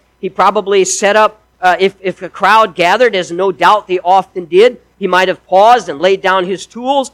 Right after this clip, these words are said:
and got up and preached the righteousness of God, the Bible says. He would have preached the grace of God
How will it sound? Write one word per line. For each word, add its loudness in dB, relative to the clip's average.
and -4
got 4
up -8
and -8
preached -6
the -8
righteousness -6
of -16
God, 0
the -12
Bible -4
says. -4
He -4
would 2
have -4
preached -10
the -8
grace -4
of -10
God 0